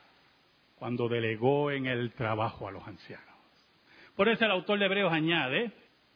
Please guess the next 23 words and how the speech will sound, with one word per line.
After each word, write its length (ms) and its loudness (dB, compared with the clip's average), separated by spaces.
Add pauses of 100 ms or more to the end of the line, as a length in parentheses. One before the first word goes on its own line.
(1000)
"Moisés, 500 4
a 60 4
la 100 4
verdad, 400 2
fue 180 2
fiel 300 2
en 180 0
toda 280 2
la 160 2
casa 320 2
de 160 2
Dios 500 2 (600)
como 340 6
siervo 500 4
para 380 2
testimonio 1300 4 (480)
de 220 2
lo 120 0
que 140 0
se 160 2
iba 280 4
a 60 4
decir". 1040 2